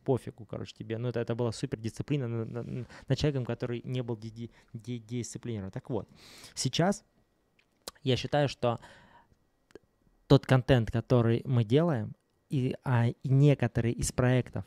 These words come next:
которые я делаю, а, позволяет, вот сейчас будет очень такая вот пафосная, э, штука, но я понижаю средний возраст, а, строителя,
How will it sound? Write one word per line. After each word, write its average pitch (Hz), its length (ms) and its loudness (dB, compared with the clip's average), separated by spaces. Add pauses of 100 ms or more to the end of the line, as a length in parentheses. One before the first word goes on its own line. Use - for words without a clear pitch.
которые 113 400 0
я 110 60 0
делаю, 139 420 0 (580)
а, 113 440 2 (480)
позволяет, 127 800 2 (720)
вот 127 140 -2
сейчас 127 120 0
будет 113 300 -2
очень 120 400 -2
такая 113 400 -2
вот 101 260 -10
пафосная, 113 720 -2 (340)
э, 117 400 0 (220)
штука, - 500 -2 (480)
но 127 140 2
я 127 260 4 (160)
понижаю 127 720 2 (200)
средний 113 540 -2
возраст, 131 520 -4 (720)
а, 107 400 -2 (260)
строителя, 120 800 0